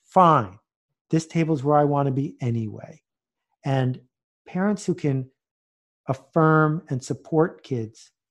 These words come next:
who don't fit the dominant narrative are doing really important work. And it's really hard to do. Like, if you have a kid who's eight or nine who's wetting their bed, it's really hard for the parent.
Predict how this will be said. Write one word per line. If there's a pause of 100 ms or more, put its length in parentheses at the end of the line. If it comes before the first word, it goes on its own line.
who
don't
fit
the
dominant
narrative (340)
are
doing
really
important
work. (840)
And
it's
really
hard
to
do. (120)
Like,
if
you (360)
have
a
kid
who's (160)
eight
or
nine
who's
wetting
their
bed, (580)
it's
really
hard
for
the
parent.